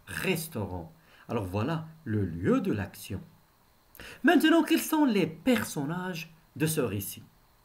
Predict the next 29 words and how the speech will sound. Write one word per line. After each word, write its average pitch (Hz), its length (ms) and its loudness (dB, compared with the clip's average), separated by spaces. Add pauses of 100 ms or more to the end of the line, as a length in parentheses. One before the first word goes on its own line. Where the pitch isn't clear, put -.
(380)
Les 247 160 4
personnages. 101 760 -4 (580)
Oui, 202 340 4 (280)
très 123 140 -2
bien. 113 300 0 (240)
Alors 151 180 2
on 165 120 2
a 190 100 0
deux 226 420 6
Français. 107 680 -8 (1500)
Deux 294 160 8
Français. 110 480 -2 (380)
L'action, 196 500 4
qu'est-ce 160 180 0
qu'ils 226 220 2
ont 127 140 2
fait ? - 180 -4
La 131 100 0
première, 127 380 -2
ils 123 180 0
ont 120 80 0
voyagé 131 640 -2 (280)
en 170 100 2
Espagne. 110 380 -4 (400)
Maintenant, 294 640 6
le 220 340 2
temps 294 220 4
de 123 160 0
l'action. 110 540 -6